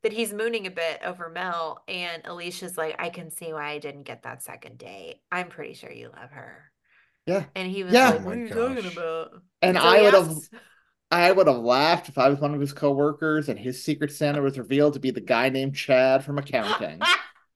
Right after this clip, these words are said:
Speaker 1: <laughs> Oh, man. That'd be such a twist ending, wouldn't it?
Speaker 2: <laughs>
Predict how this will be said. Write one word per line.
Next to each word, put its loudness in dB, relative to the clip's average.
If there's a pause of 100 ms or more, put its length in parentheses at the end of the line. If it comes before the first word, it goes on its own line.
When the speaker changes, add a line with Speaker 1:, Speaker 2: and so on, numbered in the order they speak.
(1000)
Speaker 1:
<laughs> 2 (580)
Oh, -2 (100)
man. -6 (500)
That'd 0
be -4 (500)
such 0
a -6
twist -8
ending, -8
wouldn't -4
it? 0
Speaker 2:
<laughs> -20